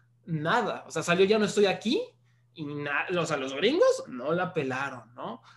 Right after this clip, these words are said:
Eh, sa-, salió The Hater, una gran película polaca, no la pelaron, ¿no? Ah, las películas que estaban al alcance durante la pandemia internacionales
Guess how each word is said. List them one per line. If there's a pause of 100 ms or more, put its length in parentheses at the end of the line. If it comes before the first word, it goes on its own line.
(120)
Eh,
sa-,
salió
The
Hater,
una
gran
película
polaca, (120)
no
la
pelaron,
¿no?
Ah, (320)
las
películas
que
estaban
al
alcance
durante
la
pandemia
internacionales